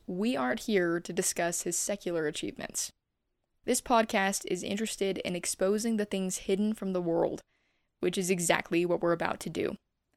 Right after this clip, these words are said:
Because the side unknown is a man who prized spiritual knowledge as much, if not more, than secular. Now, many of you listening are probably surprised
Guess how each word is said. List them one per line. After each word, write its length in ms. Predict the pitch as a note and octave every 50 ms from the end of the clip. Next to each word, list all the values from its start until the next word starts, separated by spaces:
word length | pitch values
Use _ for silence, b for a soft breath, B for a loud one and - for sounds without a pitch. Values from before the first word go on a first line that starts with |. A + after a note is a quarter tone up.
| _ _ _ _ _ _
Because 340 | - G3 - A#3 G#3 F#3 F3
the 120 | - F#3+
side 420 | G3+ - - A#3+ A3+ A#3+ C4+ C#4+ C4+ -
unknown 720 | - B3+ C4 B3+ A#3+ B3 B3+ A#3 F#3+ F3 E3 F3 F#3+ - _ _ _ _ _ _ _ _ _ -
is 160 | G3+ G#3 F#3
a 40 | G#3
man 360 | G3 G3+ G#3+ A3 A3+ A3 G#3+
who 180 | G#3 - - G3
prized 720 | - - - - G3+ G3 G3 G#3+ A#3 A#3+ A#3 - - -
spiritual 640 | - - - - - C4 D#4+ F4 C#4+ A3+ - G3 F3+
knowledge 500 | F3+ F3 F3 E3+ E3+ F3 F3 F3 - - _ _ _ _ _ _ -
as 260 | - F#3 A3 B3 -
much, 340 | A#3+ G#3 F#3+ F#3 F3+ - - -
if 160 | G3 - -
not 200 | G3 G3 G3+ -
more, 520 | F#3+ G3 F#3+ F3+ F3 F3 F3 E3+ F3+ - - -
than 120 | - F3
secular. 640 | E3+ - - - F#3+ F3+ - - - - - - G3+ - _ _ _ _ _ _ _ _ _ _ -
Now, 220 | - G3 G3 F#3+ G3
many 280 | G3 G3+ G#3+ A#3+ C#4+
of 80 | D4 B3+
you 220 | A#3 G#3 G3+ G3+
listening 420 | G3 G3+ G#3 - - F3+ F3+ F3+ F3+
are 140 | - - F#3+
probably 400 | - - F#3+ F#3+ G3+ F#3+ F#3+ G3
surprised 760 | - - - - - F3+ F3+ F3+ F3+ F#3+ A#3+ C#4+ - -